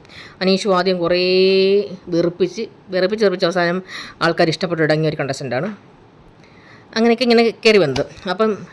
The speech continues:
എനിക്ക് പറയാനുള്ളത് ഇപ്പം നമുക്ക് എട്ട് പേര്, ഈ പതിനൊന്ന് പേരിൽ എട്ട് പേര് നോമിനേഷന് വന്നിട്ടുണ്ട്. അതെന്ന് വെച്ച് കഴിഞ്ഞാൽ ഷാനവാസും വിന്നിയും അനീഷും അനുവും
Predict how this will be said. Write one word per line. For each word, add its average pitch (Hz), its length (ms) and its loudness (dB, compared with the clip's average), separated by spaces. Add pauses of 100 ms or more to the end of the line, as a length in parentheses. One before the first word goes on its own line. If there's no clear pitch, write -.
എനിക്ക് 175 280 -4
പറയാനുള്ളത് 208 320 2
ഇപ്പം 190 260 -8
നമുക്ക് 160 300 -4
എട്ട് 170 280 0
പേര്, 233 260 4 (460)
ഈ 208 340 2 (480)
പതിനൊന്ന് 180 520 4 (160)
പേരിൽ 160 460 2
എട്ട് 143 280 -2
പേര് 214 260 4
നോമിനേഷന് 196 520 4
വന്നിട്ടുണ്ട്. 113 360 -4 (760)
അതെന്ന് 175 220 4
വെച്ച് 214 120 2
കഴിഞ്ഞാൽ 208 300 4 (180)
ഷാനവാസും 196 800 2 (100)
വിന്നിയും 165 540 -2 (120)
അനീഷും 185 680 0
അനുവും 160 440 -2